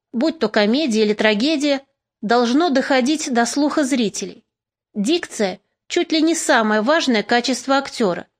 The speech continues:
В таких пьесах, как «Соломея» во всяком случае. Реплики в комедии, тем более в фарсе, должны быть не только остроумны, но неожиданны. Фарс,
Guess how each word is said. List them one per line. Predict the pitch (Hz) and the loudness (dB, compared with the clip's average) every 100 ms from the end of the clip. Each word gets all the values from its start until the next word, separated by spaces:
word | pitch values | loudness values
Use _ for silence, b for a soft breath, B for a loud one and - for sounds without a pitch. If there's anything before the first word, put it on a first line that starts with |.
| _ _ B B B | _ _ B B B
В | - | -4
таких | 240 240 254 - | -2 0 -2 -2
пьесах, | 262 285 330 220 202 - | -2 0 0 -2 -4 -6
как | - 226 | -4 -2
«Соломея» | - 254 240 247 311 214 | 0 0 2 2 2 0
во | 202 | -2
всяком | - 220 240 | 0 0 0
случае. | 233 233 202 180 - - _ _ _ _ _ _ B B B | -2 0 -2 -2 -8 -12 _ _ _ _ _ _ B B B
Реплики | 226 339 359 254 247 | -2 0 0 -2 -2
в | 214 | -2
комедии, | - 233 226 185 185 175 - _ | 2 2 2 0 -4 -6 -10 _
тем | 240 226 | 0 2
более | 220 220 214 | 2 2 2
в | - | -2
фарсе, | - 330 330 - 160 - _ - | 0 0 0 -6 -8 -12 _ -6
должны | 214 262 247 311 | 0 2 2 2
быть | 277 294 | 0 0
не | 285 | 0
только | 277 359 320 247 | 0 -2 0 0
остроумны, | 247 240 - 269 262 190 185 180 - _ _ | 0 -2 0 2 2 2 -2 -4 -12 _ _
но | 220 277 | -4 0
неожиданны. | 349 349 262 202 180 180 180 202 _ _ _ _ _ _ _ _ _ | 0 0 0 0 -2 -4 -6 -12 _ _ _ _ _ _ _ _ _
Фарс, | - 311 359 - | -4 0 0 -4